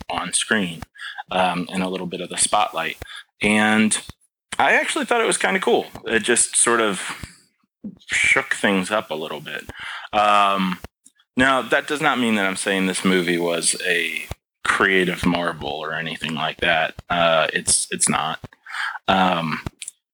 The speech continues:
but the plot is this. And, and, and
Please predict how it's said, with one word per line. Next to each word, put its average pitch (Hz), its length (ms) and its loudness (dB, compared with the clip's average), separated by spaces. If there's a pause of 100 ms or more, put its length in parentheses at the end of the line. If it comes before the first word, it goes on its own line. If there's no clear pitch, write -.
(260)
but - 160 0
the - 60 -2
plot 127 680 4 (920)
is 95 640 -6 (440)
this. - 600 -10 (680)
And, 113 240 2
and, 107 300 2
and 101 320 -2